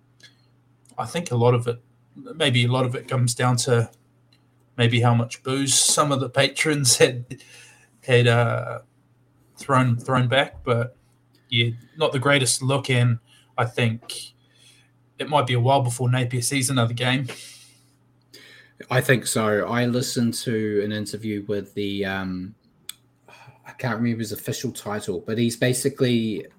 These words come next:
Speaker 2: um, the Hawke's Bay events coordinator. So he arranges to get all these types of things in.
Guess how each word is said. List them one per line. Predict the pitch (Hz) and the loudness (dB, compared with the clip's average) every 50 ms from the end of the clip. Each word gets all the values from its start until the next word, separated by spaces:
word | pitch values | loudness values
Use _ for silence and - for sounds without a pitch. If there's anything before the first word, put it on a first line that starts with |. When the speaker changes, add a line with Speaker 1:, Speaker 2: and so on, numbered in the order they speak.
| _ _ _ - | _ _ _ -8
Speaker 2:
um, | 113 107 107 104 107 104 104 | -6 -4 -4 -4 -4 -6 -6
the | - 131 | -6 -8
Hawke's | - - 123 110 101 - - - | -6 -4 -2 -2 -2 -2 -4 -8
Bay | - - 110 104 104 101 | -6 -4 -2 -2 -2 -2
events | 101 101 113 110 101 - - | -4 -4 -4 -6 -6 -6 -10
coordinator. | - - - 107 104 101 101 98 98 98 95 90 87 80 87 107 | -12 -10 -8 -6 -6 -4 -4 -4 -6 -6 -6 -8 -8 -12 -14 -14
So | - - - 104 | -12 -10 -8 -6
he | 87 101 113 110 107 104 98 95 - - | -4 -2 -2 -2 -2 -2 -4 -8 -10 -10
arranges | - 101 98 98 104 107 104 95 101 95 - - | -10 -8 -6 -6 -6 -6 -4 -4 -6 -6 -6 -8
to | 104 | -8
get | - - 104 101 | -6 -4 -2 -2
all | 101 98 98 | -2 -2 -4
these | 98 98 95 - | -4 -6 -6 -8
types | - 107 95 - - - | -8 -10 -10 -10 -10 -12
of | 95 - | -12 -10
things | 104 98 95 95 104 | -10 -8 -8 -8 -8
in. | 104 101 92 85 | -8 -8 -10 -12